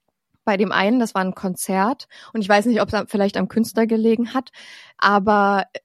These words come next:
ich, äh, weiß, dass wir da durch die Teil-, äh, durch Metalldetektoren laufen mussten. Also erstmal wurden unsere Taschen natürlich durchsucht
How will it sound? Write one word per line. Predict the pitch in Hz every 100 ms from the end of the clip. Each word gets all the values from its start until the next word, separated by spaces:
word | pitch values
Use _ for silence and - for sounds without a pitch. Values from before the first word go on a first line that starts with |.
| _
ich, | - 208 - - -
äh, | 202 190 190 185
weiß, | 185 196 240
dass | - 208 -
wir | 180 190 208
da | 196 180 202
durch | 202
die | -
Teil-, | 208 220 233 -
äh, | 208 196
durch | 190 185
Metalldetektoren | 190 190 214 208 180 - - 180 180 175
laufen | 175 175 -
mussten. | 175 180 - 220 233
Also | - 185
erstmal | 196 196 202
wurden | 190 190
unsere | 190 185
Taschen | 196 233 269
natürlich | 247 247 247
durchsucht | 254 247 269 285